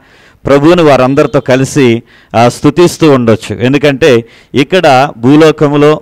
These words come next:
మనందరి మధ్యలో మనతో ఉండి దైవ సేవకులు గడుపుతూ ఉంటే,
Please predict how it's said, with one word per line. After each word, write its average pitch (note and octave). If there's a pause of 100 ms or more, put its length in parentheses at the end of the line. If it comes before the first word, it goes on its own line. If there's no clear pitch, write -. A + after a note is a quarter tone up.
మనందరి C#3+
మధ్యలో C#3
మనతో C3+
ఉండి C#3 (240)
దైవ C3
సేవకులు C#3 (120)
గడుపుతూ B2
ఉంటే, B2